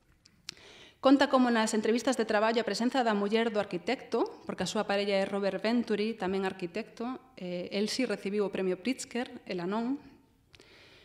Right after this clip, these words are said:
pois a súa presencia molestaba as persoas ali reunidas, ou que engadir o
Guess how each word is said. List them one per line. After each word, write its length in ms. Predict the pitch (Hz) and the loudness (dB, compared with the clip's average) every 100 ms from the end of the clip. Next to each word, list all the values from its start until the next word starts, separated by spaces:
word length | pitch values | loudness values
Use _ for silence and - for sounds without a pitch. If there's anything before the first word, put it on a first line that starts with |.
| - _ - | -20 _ -4
pois 160 | 202 214 | 0 4
a 0 | |
súa 160 | 294 | 4
presencia 480 | 294 254 269 269 262 | 6 4 4 2 2
molestaba 320 | 220 202 233 | 4 2 2
as 160 | 240 220 | 0 -2
persoas 320 | 214 226 214 | -2 -2 0
ali 160 | 208 208 | 2 2
reunidas, 560 | 185 208 180 175 - - | 2 2 0 -2 -2 2
ou 80 | 214 | 4
que 80 | 220 | 4
engadir 320 | 220 220 | 4 4
o 80 | 277 | 4